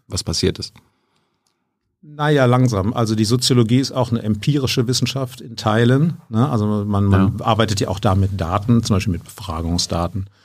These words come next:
Speaker 2: äh, und, und, und solche Dinge. Und, äh, Sie, Sie haben recht, das ist in
Speaker 1: Wir,
Speaker 2: gewissem
Speaker 1: wir duzen uns übrigens.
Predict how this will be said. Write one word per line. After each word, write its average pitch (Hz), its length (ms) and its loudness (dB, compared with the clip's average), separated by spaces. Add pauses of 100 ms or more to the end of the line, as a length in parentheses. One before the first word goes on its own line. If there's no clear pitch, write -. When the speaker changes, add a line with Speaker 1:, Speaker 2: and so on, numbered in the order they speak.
(460)
Speaker 2:
äh, 120 40 -4
und, 104 1040 0
und, 104 180 0
und 104 180 0
solche 101 240 0
Dinge. 110 400 2 (520)
Und, 113 420 2
äh, 107 640 0
Sie, 110 220 0
Sie 110 140 -2
haben 120 160 4
recht, 123 480 0
das 113 260 -6
ist - 420 -2
in 123 140 0
Speaker 1:
Wir, 117 60 2
Speaker 2:
gewissem 110 260 4
Speaker 1:
wir 120 80 4
duzen - 200 -2
uns 90 180 -4
übrigens. 85 300 -12